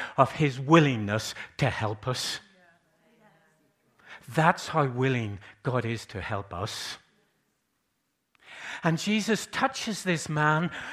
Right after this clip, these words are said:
who has been rejected by society for years, who is deemed to be unclean, un-, impure, defiled, not worth knowing, not worth meeting, not worth, just forget him.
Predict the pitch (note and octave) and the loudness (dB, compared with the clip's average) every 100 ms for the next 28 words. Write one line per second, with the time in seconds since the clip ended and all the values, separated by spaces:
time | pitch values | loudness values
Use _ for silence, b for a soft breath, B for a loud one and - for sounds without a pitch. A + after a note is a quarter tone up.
0 | B A3 A3+ A3 - B3 A3+ B B F#3+ | B 4 6 4 2 2 2 B B 4
1 | G3+ D3+ C3+ G3 A#3 - - G#3+ C3+ - | 4 4 4 6 6 4 0 0 0 -8
2 | B - F3 E3 - D3+ - D#3+ E3 E3+ | B 4 4 4 -2 -4 4 6 8 6
3 | - C#3+ A#2+ C3+ C#3 C#3+ A#2 G#2 B B | 2 -6 -6 -6 -2 0 0 -4 B B
4 | G#3 F#3+ D#3 - G#3+ A3+ - F3+ F3+ D#3 | 4 4 2 0 2 2 0 0 2 0
5 | B - F#3 F#3 F3+ F3+ - E3+ D#3+ C#3 | B 2 4 6 2 0 0 2 2 0
6 | A2+ B B G#3+ F#3 F3 G3 G3 F3 C#3+ | -4 B B 4 4 2 0 0 0 0
7 | - E3+ B2+ A#2 B - G#3+ - - F#3 | 2 4 4 2 B 0 0 0 2 6
8 | D#3 D3+ C3 A#2 A2+ B - G#3+ G#3 G#3 | 6 6 2 -2 -6 B 2 6 6 4
9 | E3 D#3 D3+ - D#3+ D#3 C3+ B2+ A2+ B | 4 4 4 2 4 6 6 2 -2 B
10 | - G#3+ A3+ F3+ D#3+ D#3+ - D3+ D3+ - | 4 6 6 4 4 4 4 0 0 -2
11 | A#2+ B - G3 A3 - F3 D#3 B - | -4 B -2 2 4 4 0 0 B 2
12 | G3+ G3 - - _ - C#3 G#2+ A#2 A#2 | 6 6 4 -12 _ 0 0 0 -2 -2
13 | - A#2+ G#2+ | -2 -4 -4